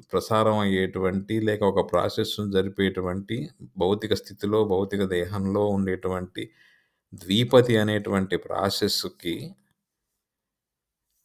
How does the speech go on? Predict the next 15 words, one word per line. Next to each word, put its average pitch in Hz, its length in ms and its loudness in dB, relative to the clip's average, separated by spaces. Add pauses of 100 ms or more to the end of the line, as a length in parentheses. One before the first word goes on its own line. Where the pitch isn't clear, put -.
అవి 98 240 -4
అడ్డం 90 360 2
వస్తాయి 95 380 2
కాబట్టి, 87 580 0 (1500)
అటువంటి 127 580 0 (540)
విరుద్ధ 123 380 0 (100)
భావనలు 98 500 2 (140)
ఏర్పరచుకోరాదు - 1120 -2 (760)
అని 113 300 0 (1500)
శ్రీ 101 320 -2
మాస్టర్ 92 420 0
సివివి 92 500 -2
గారు 90 380 0 (880)
చాలా 90 280 2
ప్రస్ఫుటంగా 90 720 0